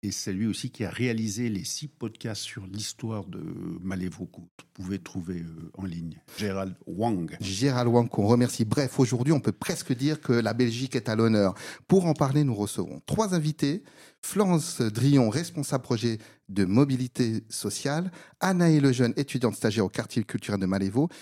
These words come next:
Speaker 2: Myriam Pruvot, artiste belge. Et sans oublier, comme vous l'avez, euh, vu, notre invité spécial aussi, et, euh, Gabriel Binder, qui nous accompagnera tout au long de l'émission et qui nous propose en dernière partie un échange,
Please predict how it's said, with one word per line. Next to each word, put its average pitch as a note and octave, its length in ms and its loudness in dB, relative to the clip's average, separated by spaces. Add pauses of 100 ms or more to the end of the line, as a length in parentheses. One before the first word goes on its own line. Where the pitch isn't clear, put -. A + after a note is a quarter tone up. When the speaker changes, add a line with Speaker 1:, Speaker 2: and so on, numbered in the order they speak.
(140)
Speaker 2:
Myriam C#3+ 420 2
Pruvot, A2 460 0
artiste A#2+ 420 -4
belge. F#2 300 -2
Et C#3 60 0
sans G#3+ 260 -4
oublier, B2+ 320 -2
comme G#2+ 180 -2
vous G2 80 0
l'avez, G2 360 0 (340)
euh, F#2+ 60 4
vu, G2 240 4
notre G#2 300 2
invité G#2+ 460 0
spécial A2 480 -4
aussi, B2 440 -2
et, G2+ 240 0 (320)
euh, G2 340 2
Gabriel A#2 480 0
Binder, A#2 340 4
qui - 120 -6
nous F#2 120 0
accompagnera G#2 460 -2
tout - 220 -4
au - 20 4
long C3+ 80 4
de A2+ 60 2
l'émission A2 420 2 (220)
et A2+ 80 0
qui C3+ 140 -2
nous C3 120 2
propose D#3 380 2
en A#2 60 2
dernière D3 320 0
partie - 280 -2
un B2 140 2
échange, B2 440 0